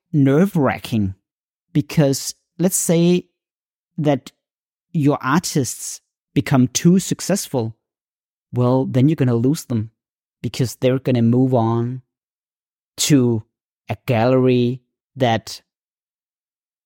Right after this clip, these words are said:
can sell their art for higher prices, or maybe has a bigger reach or a bigger brand name. And that's the,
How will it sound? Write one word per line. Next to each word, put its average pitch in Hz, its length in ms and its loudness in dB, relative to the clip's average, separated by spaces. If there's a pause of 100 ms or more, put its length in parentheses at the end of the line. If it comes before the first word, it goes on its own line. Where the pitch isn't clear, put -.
(1000)
can 123 140 -2
sell 120 260 0
their 123 180 -4
art 104 200 -6
for 127 80 -4
higher 104 220 -4
prices, - 720 -12 (320)
or 131 80 2
maybe 120 220 4
has 117 180 -2
a 104 40 -8
bigger 107 260 -2
reach 139 560 -2
or 110 140 -4
a 107 160 -4
bigger 117 200 0
brand 107 640 -4
name. 101 240 -6 (920)
And 143 160 0
that's 180 400 -2
the, 135 420 0